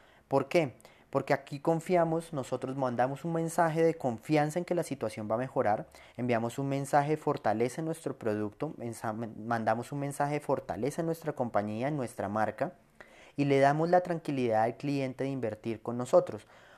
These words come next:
Justamente eso es lo que el cliente quiere, quiere unas garantías y quiere una seguridad. Confiando, digamos, en que toda la situación va a mejorar, estas cláusulas nos van a permitir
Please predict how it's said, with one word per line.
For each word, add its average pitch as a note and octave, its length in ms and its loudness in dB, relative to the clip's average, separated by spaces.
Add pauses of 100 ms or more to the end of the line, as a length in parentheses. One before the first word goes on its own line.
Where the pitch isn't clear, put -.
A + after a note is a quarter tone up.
Justamente E3+ 720 2
eso E3+ 140 -6
es F3 40 -4
lo E3+ 100 -2
que E3+ 80 -4
el D#3 80 -10
cliente C3 380 -6
quiere, D3 260 -2
quiere B2 220 -4
unas D3 200 -4
garantías B2+ 540 -2
y C#3 40 -12
quiere B2 200 -6
una B2+ 100 -6
seguridad. A#2+ 540 -2 (380)
Confiando, D#3+ 760 2
digamos, A#2 360 -4
en A#2 80 -8
que A#2 100 -8
toda D3 220 8
la D#3+ 80 0
situación C#3+ 440 -4
va C3+ 40 2
a - 20 2
mejorar, D3 460 2 (240)
estas C#3+ 340 0
cláusulas D#3+ 560 2
nos C#3 160 -4
van A#2 140 2
a A2+ 100 -4
permitir C3 560 -4